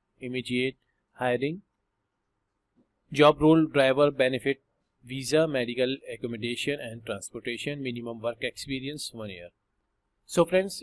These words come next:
ये जॉब की डिटेल्स हैं जो कि एक मैन्युफैक्चरिंग कंपनी है दुबई अलकॉज में।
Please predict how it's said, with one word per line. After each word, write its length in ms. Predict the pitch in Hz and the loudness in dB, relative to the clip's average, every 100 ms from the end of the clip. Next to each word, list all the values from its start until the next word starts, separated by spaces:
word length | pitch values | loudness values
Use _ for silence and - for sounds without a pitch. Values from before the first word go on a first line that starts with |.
| 139 | -14
ये 300 | 151 135 139 | -6 0 0
जॉब 240 | 131 127 123 | 2 0 -2
की 60 | 135 | -4
डिटेल्स 420 | 117 123 123 120 | -8 -4 -4 -4
हैं 160 | 131 131 | -8 -8
जो 140 | 120 | -8
कि 100 | 113 | -6
एक 140 | 117 117 | -8 -8
मैन्युफैक्चरिंग 640 | 110 110 110 - 127 123 | -14 -10 -12 -8 -8 -8
कंपनी 420 | 120 113 135 147 143 | -10 -6 -6 -4 -4
है 140 | 139 | -4
दुबई 320 | 120 113 120 | -4 -4 -2
अलकॉज 480 | 117 117 113 113 113 | -4 -4 -4 -4 -6
में। 260 | 120 110 | -10 -10